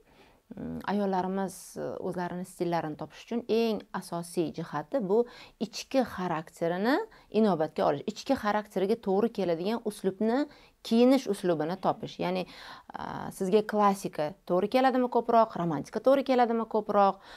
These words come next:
Bizni, mm, yaratgan, yaratishdan oldin hamma parametrlarimizni ichki xarakterimiz bilan to'g'irlab qo'ygan. Mana shu jihatlarni inobatga olib, birinchi o'rinda, demak,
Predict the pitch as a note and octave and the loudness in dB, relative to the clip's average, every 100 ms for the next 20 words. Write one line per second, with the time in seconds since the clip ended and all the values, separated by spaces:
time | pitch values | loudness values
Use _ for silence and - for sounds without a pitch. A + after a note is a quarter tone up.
0 | - - G#3 A3+ C4 D4 C4 - - F3+ | -14 0 4 6 6 4 2 -6 -8 -6
1 | E3+ F3 G3 G3+ G3 A#3+ B3+ B3 - - | -4 -2 2 2 2 0 2 0 -4 -20
2 | _ - - G3 G3+ G3 - G3+ F#3 F#3 | _ -6 2 4 2 -2 -4 -2 2 2
3 | F#3+ A#3 - A#3 B3+ A3 G3+ F#3+ F#3 E3+ | 2 0 -2 0 0 0 -2 -2 -2 -4
4 | F3 E3+ E3 E3 E3+ G3 B3 - - C4 | -2 -2 -2 -4 -4 -2 -4 -6 -4 -4
5 | G3 F3 E3 E3+ D#3+ D#3 F#3 G#3+ - E3+ | -4 -6 -6 -6 -8 -6 -6 -6 -4 -6
6 | E3 D#3+ D#3+ E3 D3 - - - - G#3+ | -4 -6 -4 -4 -6 -8 -18 -16 -4 0
7 | A3 B3 F#3+ F#3 F#3 F#3+ F#3+ F#3 F#3 F#3+ | 0 -2 -4 -4 -4 -4 0 2 2 0
8 | E3 F3+ E3+ D#3+ D#3+ D#3 - E3 F3+ C#4 | -4 -4 -2 -2 -4 -4 0 2 4 2
9 | - - - F3+ C#4 B3+ - - G3 F#3 | -2 -18 -2 2 4 2 0 2 2 2
10 | F3 E3 D3 - _ G3 G#3 D#3 | 2 2 0 -4 _ 0 0 0